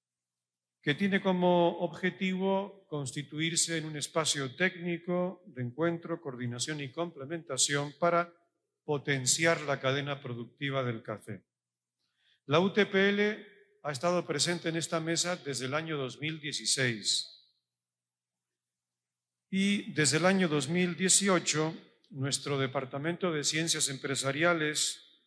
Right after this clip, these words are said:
lidera la submesa de fortalecimiento organizacional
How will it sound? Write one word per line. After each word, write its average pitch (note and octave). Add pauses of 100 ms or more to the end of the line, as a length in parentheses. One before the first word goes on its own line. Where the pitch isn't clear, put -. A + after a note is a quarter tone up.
(120)
lidera D3
la D3+
submesa E3
de C#3
fortalecimiento C#3
organizacional D3